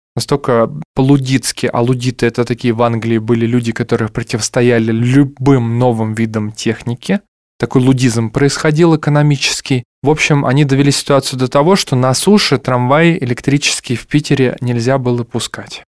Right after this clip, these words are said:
И поэтому он, а, впервые не от хорошей жизни, а вот с-, из-за этого, из-за этой юридической коллизии оказался на льду Невы. Ну, Нева вставала хорошо. Период конца девятнадцатого века, самого конца, начала двадцатого был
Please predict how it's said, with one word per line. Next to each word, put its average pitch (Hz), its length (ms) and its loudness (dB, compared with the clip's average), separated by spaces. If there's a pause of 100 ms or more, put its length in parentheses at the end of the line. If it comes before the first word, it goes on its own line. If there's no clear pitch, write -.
(120)
И 117 40 -4
поэтому 135 460 0
он, 127 380 -2
а, 120 160 -2
впервые 127 460 2
не 123 340 -2
от 127 160 0
хорошей 135 460 0
жизни, 117 420 0
а 113 120 -2
вот 113 200 -2
с-, - 380 -8
из-за 117 240 0
этого, 120 420 0
из-за 113 200 0
этой 135 200 2
юридической 123 720 -2
коллизии 147 380 2
оказался 127 520 0
на 117 140 -2
льду 117 200 0
Невы. 120 440 0 (360)
Ну, 135 120 4
Нева 147 640 4
вставала 127 480 0
хорошо. 180 720 2 (260)
Период 127 280 2
конца 117 300 -2
девятнадцатого 113 600 0
века, 113 280 0
самого 110 360 -2
конца, 113 360 -2
начала 110 280 -2
двадцатого 113 580 0
был 113 260 0